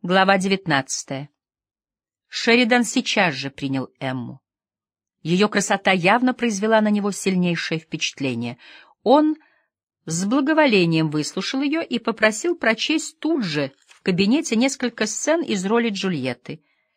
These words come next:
«Вы верно уловили психологические моменты», — сказал он затем. «И ваш голос тоже отличается гибкостью и звучит очень симпатично. Но все же я не решаюсь вынести окончательный приговор.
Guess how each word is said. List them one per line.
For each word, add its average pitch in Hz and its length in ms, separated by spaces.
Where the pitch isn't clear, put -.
«Вы 170 240
верно 147 380
уловили 143 360
психологические 147 960
моменты», — 139 480
сказал 135 420
он 135 140
затем. 131 480
«И 156 120
ваш 156 200
голос 170 360
тоже 196 300
отличается 156 640
гибкостью 147 840
и 170 80
звучит 185 640
очень 220 420
симпатично. 127 920
Но 202 100
все 214 220
же 202 100
я 208 300
не 185 220
решаюсь 254 600
вынести 262 440
окончательный 139 840
приговор. 117 640